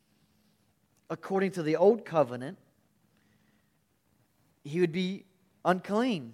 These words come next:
'cause the old covenant, you, if someone was dead, you couldn't touch them. You'd be, you'd be unclean. And, um, and he could have. Now think of John's gospel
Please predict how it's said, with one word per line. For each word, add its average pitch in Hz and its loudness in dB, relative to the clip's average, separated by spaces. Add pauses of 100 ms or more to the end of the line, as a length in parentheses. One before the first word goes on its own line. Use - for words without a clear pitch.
(100)
'cause 160 -8
the 165 6
old 214 8
covenant, 190 4
you, 175 -10
if 175 -10
someone 196 -2
was 175 -8
dead, 175 6
you 185 -10
couldn't 196 -6
touch - -6
them. 107 -14 (880)
You'd 165 -10
be, 185 0
you'd 185 -4
be 190 2
unclean. 185 -2 (1120)
And, 160 -2 (200)
um, 147 -4 (960)
and 196 -2 (120)
he 196 0
could 285 0
have. 180 4
Now 180 4
think 233 -6
of 190 -4
John's 190 6
gospel 151 -2